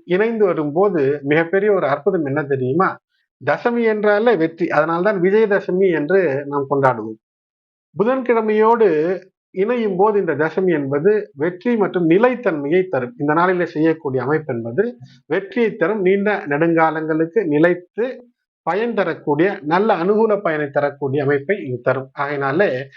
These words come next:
எது உங்களுக்கு நிலைத்திருக்க வேண்டும் என்று நினைக்கிறீர்களோ, அந்த செயல்களை செய்யுங்கள். குறிப்பாக வரன் பார்க்க, பெண் பார்க்க, பெயர் வைக்க,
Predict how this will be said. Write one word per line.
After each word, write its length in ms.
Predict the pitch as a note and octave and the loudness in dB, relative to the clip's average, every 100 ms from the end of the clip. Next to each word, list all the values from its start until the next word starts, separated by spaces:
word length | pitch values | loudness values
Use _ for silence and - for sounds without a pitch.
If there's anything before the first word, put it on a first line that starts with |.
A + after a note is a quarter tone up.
| - - | -20 -6
எது 320 | D#3 A#3 A#3+ | -4 -2 -2
உங்களுக்கு 380 | G#3+ F#3+ F3+ D#3+ | 0 0 0 0
நிலைத்திருக்க 520 | E3+ G3 G3 F3 D#3+ | 2 2 0 -2 0
வேண்டும் 220 | E3 E3 | 0 2
என்று 200 | C#3+ C#3+ | 2 4
நினைக்கிறீர்களோ, 540 | F3 F3 D3+ C3 D3 G#3+ | 2 2 0 0 2 -2
அந்த 240 | C3+ C3+ | 0 -2
செயல்களை 440 | C3 D#3+ F3 D3 C3 | 0 0 0 -2 -4
செய்யுங்கள். 480 | C3 B2 A#2+ A#2 A#2+ _ _ - | -4 -2 -2 -4 -10 _ _ -8
குறிப்பாக 480 | F3 F#3 F#3+ F3+ G3+ D#3+ C#3+ E3 _ _ | -4 -2 0 0 0 0 -2 -6 _ _
வரன் 320 | C#3+ F3 F3+ | -4 -2 -2
பார்க்க, 440 | D#3 C#3+ C3+ D3 C#3+ | 0 -2 0 0 0
பெண் 260 | D#3 E3+ | 0 0
பார்க்க, 440 | E3 C#3 - D3 C3+ | 0 0 -2 -2 -2
பெயர் 340 | C#3 D#3+ F3 | 2 2 2
வைக்க, 600 | D3+ C3+ C3+ D3 D3 D3 | 0 -2 0 0 0 -4